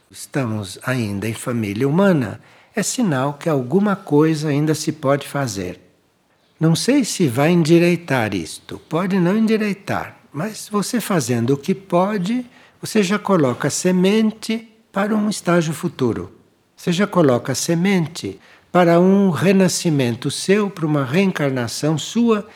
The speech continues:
em condições um pouco melhores. Porque tudo aquilo que se planta, se colhe. Então, mesmo que pareça que não haja possibilidades nenhuma de se harmonizar uma família,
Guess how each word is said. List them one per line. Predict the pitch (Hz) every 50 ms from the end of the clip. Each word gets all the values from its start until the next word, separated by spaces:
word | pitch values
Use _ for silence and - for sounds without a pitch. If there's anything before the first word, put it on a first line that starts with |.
| - _ _ -
em | 226 214
condições | - - 196 185 156 165 139 - - 156 165 165 156
um | 170 151
pouco | 160 160 151 151 151 147
melhores. | 143 139 120 104 98 85 85 87 - - - - - - - _ _ _ _ _ _ _ _ _ _ _ _ _ _ _ _ _ _
Porque | - 113 110 - 151 139
tudo | - 185 190 165
aquilo | 156 - - 127 101 104
que | - 127
se | 113 - - 156
planta, | - - 175 185 202 214 208 202 - - 208 196 - - _ _ _ _ _
se | - - - 170
colhe. | 160 - - 113 87 78 78 73 69 - - _ _ _ _ _ _ _ _ _ _ _ _
Então, | - 196 220 185
mesmo | 160 170 202 226 226 214 170 156 165 156
que | 160 - - 165 151 143 135 123 117
pareça | - - - 151 143 143 175 180 156 - - - - 143
que | - - 143
não | 143 147 143 143 131
haja | 113 101 98 87 92 101
possibilidades | - - 123 - - - 123 131 131 135 135 147 151 143 135 131
nenhuma | 151 175 190 190 185 180 175 156 135 110 101 101 107 131 - - - - _ _ -
de | 113 135 131
se | - - 156
harmonizar | 147 147 143 143 131 123 117 107 98 120 117 107 101
uma | 101 101 101
família, | 101 - - 101 92 101 147 170 160 123 104 92 87